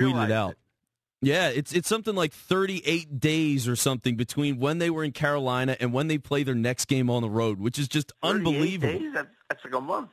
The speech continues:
Speaker 2: I know. It's, <laughs>
Speaker 1: Sure.
Speaker 2: it's absolutely insane. Yeah, it's, it's something like that. It's, it's in the thirties. So, uh, we're gonna look up the exact number now, and, and I'll
Speaker 1: I
Speaker 2: have
Speaker 1: didn't
Speaker 2: it for you in a
Speaker 1: realize it
Speaker 2: minute.
Speaker 1: was that long.
Speaker 2: But yeah, no, it's, it's an incredibly long time.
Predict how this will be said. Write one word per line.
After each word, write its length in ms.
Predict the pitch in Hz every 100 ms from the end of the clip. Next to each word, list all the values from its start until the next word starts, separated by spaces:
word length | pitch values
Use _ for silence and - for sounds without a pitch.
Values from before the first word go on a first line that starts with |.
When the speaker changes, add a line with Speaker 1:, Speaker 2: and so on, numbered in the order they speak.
| -
Speaker 2:
I 80 | 120
know. 140 | 147 113
It's, 280 | 110 - 135
<laughs> 260 | 107 98 104
Speaker 1:
Sure. 400 | - 180 190 196
Speaker 2:
it's 160 | 139 139
absolutely 560 | 123 151 160 170 151 139
insane. 420 | 120 - 151 127
Yeah, 140 | 156
it's, 200 | 147 156 -
it's 180 | 190
something 460 | - 214 226 - 220
like 300 | 190 226 -
that. 240 | 143 98
It's, 180 | 104 131 - - -
it's 180 | 165 -
in 180 | 202 214
the 80 | 190
thirties. 520 | - 165 107 - - _ _ _ _ _
So, 360 | - 160 147 - _ _ -
uh, 240 | 123 127 143 170
we're 100 | 175
gonna 180 | 208 190
look 220 | 175 175
up 140 | 156
the 100 | 151
exact 400 | 139 131 135 -
number 260 | 127 120 107
now, 280 | 104 87 85
and, 220 | 110 113
and 80 | 113
I'll 120 | 120
Speaker 1:
I 100 | 117
Speaker 2:
have 100 | 120
Speaker 1:
didn't 120 | 104
Speaker 2:
it 20 | 127
for 40 |
you 40 | 123
in 60 | 107
a 40 |
Speaker 1:
realize 0 |
it 40 |
Speaker 2:
minute. 180 | 107 95
Speaker 1:
was 40 | 95
that 240 | 131 -
long. 200 | 85 82 -
Speaker 2:
But 140 | 143 147
yeah, 160 | 160
no, 160 | 147 156 143
it's, 320 | 170 - - _
it's 260 | 180 196 -
an 140 | 160 147
incredibly 1300 | 127 117 - - - 147 156 170 147 123 104 95 - _ -
long 640 | 101 127 143 147 139 110
time. 520 | - 135 143 110 82